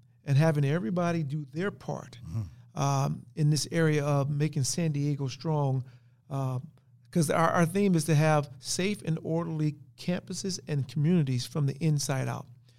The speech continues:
Speaker 1: We wanna change the hearts of young people and adults because school shooters are not born.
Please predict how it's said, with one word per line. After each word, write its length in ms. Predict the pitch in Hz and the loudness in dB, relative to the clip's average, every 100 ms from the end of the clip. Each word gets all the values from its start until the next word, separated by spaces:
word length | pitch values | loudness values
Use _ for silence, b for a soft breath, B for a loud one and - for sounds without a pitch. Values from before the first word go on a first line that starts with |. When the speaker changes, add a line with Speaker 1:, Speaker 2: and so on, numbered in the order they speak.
| b b - | b b 0
Speaker 1:
We 140 | 175 | 2
wanna 260 | 202 160 139 | 4 2 2
change 420 | - 185 170 151 | -2 0 2 0
the 100 | 147 | -2
hearts 480 | 120 165 147 120 - - | -4 -4 -4 -8 -12 -10
of 120 | 139 | -8
young 240 | 131 160 160 | -4 -4 -4
people 300 | 170 147 139 | -8 -10 -6
and 160 | 127 | -6
adults 360 | 127 143 143 - b b b | -2 -4 -4 -12 b b b
because 340 | 165 - 165 151 | -12 -4 -2 0
school 360 | - 226 269 | -4 -10 -8
shooters 440 | 214 190 160 151 135 | -8 -6 -4 -4 -2
are 60 | |
not 240 | 135 139 135 | -2 -2 0
born. 420 | 156 135 131 | 2 0 -4